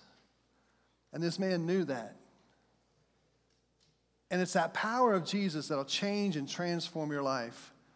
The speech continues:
For some of you, it's a sickness or disease. For some of you, it's, it's a sin issue that you're just asking God to take away. Maybe you don't even have that relationship with him yet, and you're wanting him to forgive you and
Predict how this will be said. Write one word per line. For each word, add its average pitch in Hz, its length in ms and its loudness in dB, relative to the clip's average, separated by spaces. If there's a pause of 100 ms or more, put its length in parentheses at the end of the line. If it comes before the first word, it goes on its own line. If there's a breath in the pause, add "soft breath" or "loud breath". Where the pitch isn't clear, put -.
(360 soft breath)
For - 100 -10
some 214 220 4
of 220 60 4
you, 208 100 4
it's 190 140 2
a 156 40 -4
sickness 180 460 0
or 175 60 2
disease. 165 400 0
For 156 100 -6
some 233 240 0
of 208 60 0
you, 170 100 0
it's, 185 320 -2
it's 165 180 -8
a 156 40 -4
sin 196 280 2
issue 151 360 -2
that 139 220 -2 (420 loud breath)
you're 180 100 -2
just 180 160 2
asking 175 440 0
God 156 280 4
to 147 60 -6
take 156 260 -2
away. 135 380 0 (1700 soft breath)
Maybe 165 180 -4
you 180 60 0
don't 180 100 2
even 170 100 0
have 170 120 4
that 160 120 6
relationship 151 640 -2
with 139 100 -10
him 147 220 -4
yet, 135 240 -2
and 127 180 -8
you're 143 380 -4
wanting 151 280 0
him 147 240 -4
to 143 140 -8
forgive 143 380 -4
you 127 220 -6
and 120 160 -12